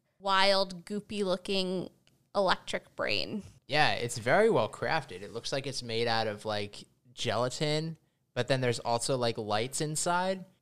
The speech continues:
Speaker 2: And when I looked at this brain, my first thought was, "This doesn't look like an A plus project." There's no labels anywhere. I don't know. It just didn't feel like an A plus brain to me. It felt like there were some aspects of the brain missing. Kinda just looked like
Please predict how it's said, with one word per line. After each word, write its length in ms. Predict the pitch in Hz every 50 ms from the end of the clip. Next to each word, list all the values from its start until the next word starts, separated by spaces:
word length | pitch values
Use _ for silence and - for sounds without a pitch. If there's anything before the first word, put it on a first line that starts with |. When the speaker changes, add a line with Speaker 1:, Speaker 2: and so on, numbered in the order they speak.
| _ _
Speaker 2:
And 140 | - 156 160
when 120 | 196 226 254
I 60 | 269
looked 240 | 247 226 208 208 -
at 60 | 156
this 160 | 165 151 -
brain, 540 | - - 131 127 123 120 117 117 113 117 - - _ _ _ -
my 180 | 151 165 196 208
first 320 | 208 196 165 156 - -
thought 260 | - 131 123 120 107 -
was, 400 | 117 117 113 113 113 110 - - _ _ _ _ _ _
"This 180 | - 165 165 -
doesn't 340 | - 160 143 139 151 135 -
look 180 | 135 127 -
like 180 | - 123 123 -
an 80 | 123 120
A 160 | - 110 110 107
plus 240 | - - 107 101
project." 640 | - - 113 95 95 95 - 80 65 - - - - _ _ _ _ -
There's 180 | 131 131 127
no 160 | 151 156 147
labels 520 | 139 127 131 131 139 143 139 135 135 131 135
anywhere. 720 | 143 135 135 135 135 135 135 131 131 131 131 135 139 - - _ -
I 60 | 147
don't 120 | 165 180
know. 280 | 202 202 147 104 95 - - - _ _ -
It 80 | 139
just 140 | 139 143 -
didn't 180 | - 185 190 180
feel 240 | 185 - 180 170 165
like 180 | 160 156 151
an 100 | 151 147 -
A 180 | - 143 156 160
plus 320 | 156 - - 151 143 - -
brain 340 | - 139 127 127 131 143 143
to 140 | - - 117
me. 340 | 104 98 98 101 110 123 - _ _ _ _
It 120 | - 131 -
felt 120 | 147 143
like 160 | 143 143 139
there 100 | 139 143
were 100 | 139 139
some 180 | 135 - 143 123
aspects 520 | 101 120 127 131 - - 131 120 - -
of 140 | 139 120 113
the 60 | 113
brain 320 | 107 113 117 117 113 113 110
missing. 440 | 117 123 - - 95 92 - - - _ _ _ _ _ _ _ -
Kinda 160 | - 131 135
just 220 | 127 131 - -
looked 240 | 127 123 120 - -
like 220 | 131 120 113 -